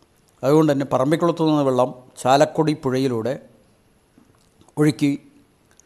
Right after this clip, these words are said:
വിടാനും കഴിയുന്നുണ്ട്. പക്ഷേ അതിനോടൊപ്പം തന്നെ വൻ കൃഷിനാശവും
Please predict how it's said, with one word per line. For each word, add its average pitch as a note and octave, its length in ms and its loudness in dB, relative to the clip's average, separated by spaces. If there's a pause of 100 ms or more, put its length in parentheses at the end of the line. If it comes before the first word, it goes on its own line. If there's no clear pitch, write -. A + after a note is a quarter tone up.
(440)
വിടാനും C3 360 0 (100)
കഴിയുന്നുണ്ട്. G2+ 480 -8 (4000)
പക്ഷേ F3 220 2 (400)
അതിനോടൊപ്പം G3+ 560 4
തന്നെ D3 180 0 (520)
വൻ D#3+ 160 4 (580)
കൃഷിനാശവും C#3 840 -2